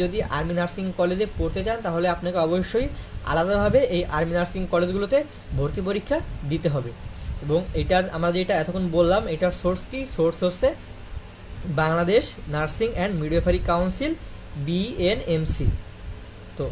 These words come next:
আশা করি আজকের ভিডিওটি আপনাদের জন্য খুবই গুরুত্বপূর্ণ ছিল এবং আপনারা Army Nursing College বিষয়ে ভালো একটা ধারণা পেয়েছেন। এর পরবর্তীতে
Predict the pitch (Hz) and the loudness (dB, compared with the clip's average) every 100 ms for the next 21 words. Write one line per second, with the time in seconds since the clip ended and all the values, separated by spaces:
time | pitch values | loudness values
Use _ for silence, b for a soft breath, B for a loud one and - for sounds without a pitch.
0 | 170 156 196 220 208 185 208 156 165 185 | 0 0 2 2 2 2 2 2 2 2
1 | 185 180 175 190 190 190 175 165 175 170 | 2 2 0 0 0 -2 -2 -4 0 -2
2 | 170 175 180 180 208 226 175 156 151 160 | -2 -2 -2 -2 2 4 4 2 0 2
3 | 165 165 - B B - 160 180 202 196 | 2 2 -2 B B -2 0 2 2 0
4 | 196 208 196 190 190 185 185 214 254 330 | -2 -4 2 2 2 0 0 4 2 2
5 | - - - 135 151 185 190 214 156 160 | -6 -10 -8 -2 4 4 2 -2 0 0
6 | 160 156 139 131 123 - - - - - | 0 0 -2 -4 -8 -10 -10 -12 -14 -14
7 | - - - - - - - 226 233 190 | -12 -10 -6 -4 -4 0 4 4 4 2
8 | 196 202 214 233 233 | 4 2 -2 0 4